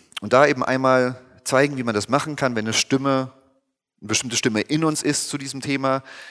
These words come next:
Wie kann das aussehen, dass wir da die Worte Gottes reinsprechen lassen? Mit Autorität und so, dass es ausreichend ist.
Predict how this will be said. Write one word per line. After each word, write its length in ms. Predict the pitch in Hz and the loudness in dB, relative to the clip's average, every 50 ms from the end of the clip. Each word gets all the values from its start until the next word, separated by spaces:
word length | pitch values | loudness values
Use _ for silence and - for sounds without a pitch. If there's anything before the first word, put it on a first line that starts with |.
| - _ _ _ _ _ | -20 _ _ _ _ _
Wie 180 | - 107 - 156 | -12 -10 -6 -4
kann 140 | - 151 | 0 2
das 140 | 143 139 - | 2 2 4
aussehen, 300 | - 120 127 131 - 135 | 4 4 4 4 2 0
dass 180 | 117 117 - - | -2 -4 -4 -4
wir 80 | 123 | -2
da 320 | 113 117 113 117 117 120 120 | 2 2 2 2 2 -2 -4
die 240 | - - 104 90 - | -8 -10 -10 -2 2
Worte 300 | 107 107 113 - - 104 | 2 2 2 2 -2 -2
Gottes 600 | 92 117 113 - - 98 87 - - - - - _ _ _ _ _ - | 0 0 0 0 -2 -6 -4 -4 -6 -6 -8 -12 _ _ _ _ _ -12
reinsprechen 760 | 92 98 101 107 104 101 98 - - - 85 78 - - 73 | -8 -6 -4 -4 -4 -4 -4 -4 -4 -6 -10 -10 -10 -12 -14
lassen? 300 | - - - - - - _ _ _ _ _ _ _ - | -14 -12 -10 -12 -12 -12 _ _ _ _ _ _ _ -16
Mit 160 | - - - | -14 -10 -6
Autorität 600 | - 95 95 98 95 101 - - 123 131 139 - - | -6 -6 -6 -6 -8 -10 -6 -4 -2 -2 -2 -2 -4
und 100 | 98 92 | -6 -8
so, 100 | 95 104 | -6 -4
dass 160 | 101 104 101 | -2 -2 -2
es 260 | 101 92 - - - | -4 -8 -10 -8 -4
ausreichend 600 | - 95 101 95 - - - 67 - - - - | -2 -2 -2 -2 -4 -6 -8 -10 -10 -12 -16 -20
ist. 240 | - - - - - | -18 -16 -16 -16 -16